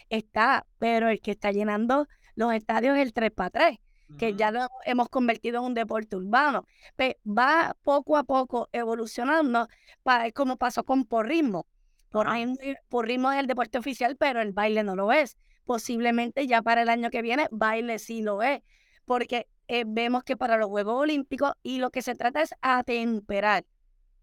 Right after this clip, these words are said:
Speaker 1: el programa olímpico del Comité Olímpico Internacional a los deportes que estén en la laic. ¿Por qué? Para que sigan la continuidad del desarrollo deportivo.
Speaker 2: Yo creo que, yo creo que hay laic para largo, ¿sabes?
Speaker 1: Ay.
Speaker 2: <laughs>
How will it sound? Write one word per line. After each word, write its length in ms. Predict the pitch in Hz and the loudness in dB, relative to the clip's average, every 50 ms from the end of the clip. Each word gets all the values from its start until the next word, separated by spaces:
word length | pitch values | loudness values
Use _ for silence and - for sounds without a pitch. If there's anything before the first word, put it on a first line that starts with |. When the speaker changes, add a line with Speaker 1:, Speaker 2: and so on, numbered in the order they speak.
| _ _ _ | _ _ _
Speaker 1:
el 220 | - 254 262 220 214 | -2 -2 -2 -2 0
programa 500 | 254 247 247 240 233 226 233 254 269 294 | -2 0 2 2 2 2 2 2 2 4
olímpico 640 | 311 320 349 349 311 262 - 254 226 269 302 - - | 4 2 2 2 0 -2 -2 -2 0 0 0 0 0
del 140 | 233 226 220 | -2 -4 -2
Comité 300 | - 233 233 220 214 220 | -2 -4 -4 -2 -2 -2
Olímpico 380 | 226 233 254 - 254 - 262 | -2 -2 -4 -6 -6 -4 -2
Internacional 800 | 277 254 277 269 269 269 277 285 285 - 294 302 294 262 262 254 _ - _ _ - _ - | -2 -2 -2 -2 -2 0 -2 -2 0 -2 0 2 2 2 0 -2 _ -20 _ _ -16 _ 0
a 100 | 233 240 | 0 2
los 160 | 240 240 233 | 2 0 -2
deportes 500 | 220 226 214 233 226 220 - 247 240 - | -4 -4 -2 -4 -6 -4 -4 -6 -6 -6
que 120 | - 269 | -6 -8
estén 360 | 254 - - - 247 247 240 | -6 -4 -2 -2 -2 0 0
en 120 | 247 254 269 | 0 2 2
la 100 | 285 294 | 2 4
laic. 240 | 285 254 247 262 220 _ | 4 2 2 0 -4 _
¿Por 220 | - 214 220 220 214 | -6 -6 -6 -4 0
qué? 160 | 294 349 359 | 0 0 0
Para 280 | _ - 233 226 226 | _ -2 0 0 0
que 140 | 220 - 208 | -2 -4 -8
sigan 300 | - - 220 202 214 220 | -8 -6 -4 -2 0 0
la 120 | 226 226 247 | 0 -2 -2
continuidad 640 | - 254 262 269 - 262 262 254 262 254 254 269 | 0 0 0 0 0 -2 -2 0 0 2 2 2
del 220 | 262 240 247 226 214 | 2 2 0 -2 0
desarrollo 500 | 208 214 196 - 196 185 196 190 185 190 | -2 -2 -2 -2 -2 0 0 2 2 2
deportivo. 560 | 196 202 226 208 196 - - 170 165 156 _ _ _ _ _ _ _ _ _ _ _ _ _ | 0 0 0 -2 -4 -4 -8 -8 -8 -8 _ _ _ _ _ _ _ _ _ _ _ _ _
Speaker 2:
Yo 100 | - 170 | -6 -2
creo 180 | 156 190 208 220 | 2 2 2 4
que, 200 | 214 220 214 196 | 4 2 2 2
yo 160 | 202 180 190 196 | 0 0 2 2
creo 160 | 226 226 233 | 4 2 4
que 100 | 226 226 | 4 2
hay 80 | 220 | 2
laic 260 | 208 202 214 214 208 - | 4 4 4 2 4 4
para 140 | 208 196 | 4 4
largo, 340 | 180 170 170 156 147 131 123 | 6 4 4 2 0 -4 -2
¿sabes? 340 | - 160 170 160 151 131 156 _ _ _ _ _ _ _ _ _ _ _ | 2 2 4 4 2 0 -6 _ _ _ _ _ _ _ _ _ _ _
Speaker 1:
Ay. 260 | - 190 190 165 151 - 175 175 - | -2 -2 0 -2 -4 -6 -10 -12 -4
Speaker 2:
<laughs> 640 | 165 180 175 160 160 - 180 165 151 - - 175 - | -2 0 0 0 0 -2 -2 -2 -2 -4 -4 -6 -6